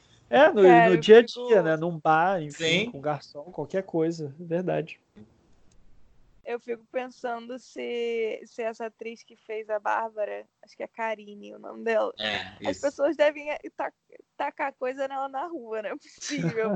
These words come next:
Speaker 3: <laughs>
Speaker 2: porque
Speaker 3: Eu acho também.
Speaker 2: foi
Speaker 3: Tava pensando
Speaker 2: esse
Speaker 3: isso.
Speaker 2: e Bacurau. Você vê
Speaker 1: É.
Speaker 2: a cara dela na rua, você quer matar a mulher.
Speaker 1: Ela tem cara de escrota, não tem?
Speaker 2: Tem, tem cara de escrota.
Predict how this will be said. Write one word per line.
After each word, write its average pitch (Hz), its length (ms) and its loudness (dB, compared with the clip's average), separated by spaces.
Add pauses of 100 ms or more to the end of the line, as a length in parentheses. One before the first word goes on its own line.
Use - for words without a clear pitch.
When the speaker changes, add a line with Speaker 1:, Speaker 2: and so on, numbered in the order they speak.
Speaker 3:
<laughs> - 20 -
Speaker 2:
porque - 300 -2
Speaker 3:
Eu 123 140 2
acho 120 420 -2
também. 120 160 -6
Speaker 2:
foi 110 540 -4 (200)
Speaker 3:
Tava 113 160 -2
pensando 127 440 0
Speaker 2:
esse 117 220 -6
Speaker 3:
isso. - 100 -20
Speaker 2:
e 294 260 -12 (300)
Bacurau. 269 760 0 (220)
Você 262 220 -8
vê 214 120 0
Speaker 1:
É. 165 240 6
Speaker 2:
a 165 120 4
cara 269 180 -6
dela 247 320 -8
na 269 300 -2
rua, 294 300 -8
você - 140 -14
quer 285 220 -10
matar 226 440 -4
a 143 40 -8
mulher. 135 440 -6 (380)
Speaker 1:
Ela 165 180 6
tem 175 200 0
cara 175 360 0
de 147 100 -6
escrota, 147 640 0
não 151 120 0
tem? 151 600 2
Speaker 2:
Tem, 175 120 4 (600)
tem 170 80 6 (180)
cara 415 220 4
de 370 60 -8
escrota. 294 840 0